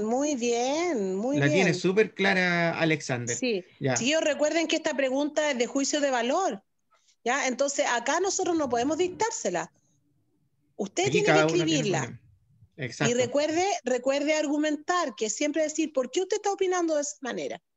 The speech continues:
Speaker 1: Una más, teacher.
Speaker 2: Ya, yo quiero escuchar a Colomba Orellana.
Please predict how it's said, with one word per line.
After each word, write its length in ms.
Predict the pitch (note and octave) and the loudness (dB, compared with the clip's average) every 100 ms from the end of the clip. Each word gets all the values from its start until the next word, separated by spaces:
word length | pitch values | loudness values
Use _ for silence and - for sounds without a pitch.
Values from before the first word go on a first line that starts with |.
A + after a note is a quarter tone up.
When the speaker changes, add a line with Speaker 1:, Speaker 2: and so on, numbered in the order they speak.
| - - - | -20 -20 -6
Speaker 1:
Una 260 | D#4+ F4+ | -2 0
más, 180 | G4+ G4+ | 0 0
teacher. 460 | - D4 - F#3 - _ _ _ _ | -2 -4 -4 -6 -8 _ _ _ _
Speaker 2:
Ya, 280 | C#3 C#3 B2 - | 0 2 2 0
yo 100 | E3+ | 2
quiero 160 | G3 | 4
escuchar 380 | G3+ F#3 G3 F#3 | 2 0 0 2
a 160 | F3+ F3+ | 2 0
Colomba 480 | D#3 E3+ F#3 F3+ - | 0 0 0 -2 -2
Orellana. 640 | D3 C#3 C#3 C#3+ A#2 A2+ | 0 0 2 0 -2 -8